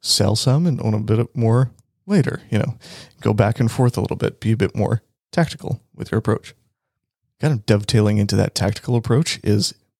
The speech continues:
active versus passive. This is probably something that you've heard of before. I'm gonna talk about a few things there and why passive might not actually be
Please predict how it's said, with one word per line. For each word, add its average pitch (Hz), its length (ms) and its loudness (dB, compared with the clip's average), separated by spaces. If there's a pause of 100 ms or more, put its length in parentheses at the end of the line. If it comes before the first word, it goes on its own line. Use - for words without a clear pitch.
(120)
active 113 460 0
versus - 280 -4
passive. 139 440 0
This 139 140 0
is 139 100 2
probably - 220 0
something 104 300 -2
that 87 140 -2
you've - 100 -10
heard - 160 -4
of - 100 -6
before. 131 380 2 (420)
I'm - 200 -6
gonna - 160 -8 (220)
talk - 200 -6
about 101 140 -2
a 101 40 2
few 110 600 0
things 104 480 -2
there 113 340 4
and 110 180 0
why 104 160 0
passive 180 520 -4
might 175 200 -2
not - 240 -4
actually - 340 -2
be 131 180 -4